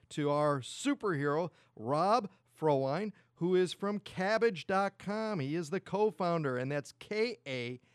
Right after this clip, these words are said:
B B A G E dot com. Okay, so don't try to look up the vegetable here. It's Kabbage dot com, and of course, we'll have it on our website, eliances dot com. That's E L I A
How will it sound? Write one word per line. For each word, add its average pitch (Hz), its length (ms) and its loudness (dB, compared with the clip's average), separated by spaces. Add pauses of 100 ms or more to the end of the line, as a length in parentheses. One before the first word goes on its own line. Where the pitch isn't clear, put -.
(280)
B 226 260 -2
B 156 400 -4 (180)
A 190 460 -4
G 175 460 -8 (100)
E 185 300 -10 (160)
dot 190 340 0 (140)
com. 196 500 0
Okay, 180 340 -4
so 160 160 -6
don't 165 140 -6
try 180 140 -6
to 180 80 -6
look 180 160 -4
up 156 100 -8
the 190 80 -4
vegetable 165 480 -2
here. 160 260 -4 (300)
It's 156 220 -6
Kabbage 202 560 -2
dot 170 240 0
com, 175 180 -4
and 190 60 -4
of - 80 -8
course, 190 240 -4
we'll 180 160 -2
have 175 100 0
it 185 80 -2
on 185 100 -2
our 190 120 -2
website, 170 560 -2
eliances 139 680 -2
dot 135 280 -6
com. 143 240 -6
That's 151 260 -6
E 180 240 -10
L 156 300 -2
I 117 280 -6 (460)
A 185 280 0